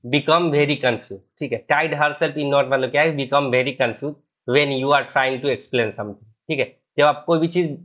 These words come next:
बताने की कोशिश कर रहे हो तो आप बार बार कंफ्यूज हो रहा है, मतलब क्या है कि अपने आप को नॉट में, गांठ से बांध दे रहे हो, ठीक है। आपका प्रॉब्लम गांठ से बना, मतलब आप उसको सॉल्व नहीं कर पा रहे हो, कंफ्यूज हो जा रहे हो, ट्राई,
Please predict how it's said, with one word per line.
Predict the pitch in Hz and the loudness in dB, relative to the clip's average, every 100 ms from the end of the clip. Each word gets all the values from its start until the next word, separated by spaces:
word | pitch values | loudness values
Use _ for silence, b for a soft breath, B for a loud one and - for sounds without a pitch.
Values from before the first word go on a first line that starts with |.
| 123 | -4
बताने | 131 131 135 160 | -2 0 -2 -2
की | 160 | -6
कोशिश | 151 160 170 156 | -4 -2 -2 -2
कर | 143 127 | 0 2
रहे | 139 | 2
हो | |
तो | 165 | 0
आप | 139 147 151 | 2 2 4
बार | 143 151 | 2 2
बार | 151 | 0
कंफ्यूज | 135 139 131 151 113 | 0 -4 -2 -2 0
हो | |
रहा | 110 | -2
है, | 110 _ _ | -4 _ _
मतलब | 151 165 | 2 2
क्या | 165 | 2
है | 156 | 0
कि | 170 | 0
अपने | 160 151 | -2 2
आप | 151 147 | 0 2
को | 165 | 0
नॉट | 139 135 120 | 4 4 4
में, | 127 117 | 0 0
गांठ | 127 135 - | 0 -2 -2
से | 139 | 0
बांध | 123 123 113 | 2 2 0
दे | 113 117 | 2 2
रहे | 113 | 2
हो, | 113 | -2
ठीक | - _ _ 151 | -4 _ _ 0
है। | 131 | 2
आपका | 120 135 | 2 0
प्रॉब्लम | 127 127 127 135 | 0 0 2 0
गांठ | 123 127 123 | 2 0 0
से | 131 | 0
बना, | 120 120 120 | 2 2 2
मतलब | 123 123 | 0 0
आप | 139 131 | 0 0
उसको | 143 - 147 | -6 -8 -4
सॉल्व | 135 131 123 | 2 2 2
नहीं | 120 | 0
कर | 120 113 | 2 0
पा | 117 113 | 0 -4
रहे | 117 | -4
हो, | - _ - | -10 _ -2
कंफ्यूज | 135 139 175 151 | -2 0 2 4
हो | 135 | 4
जा | 123 123 | 4 2
रहे | 127 | 0
हो, | 127 | -2
ट्राई, | 127 139 135 | -2 0 0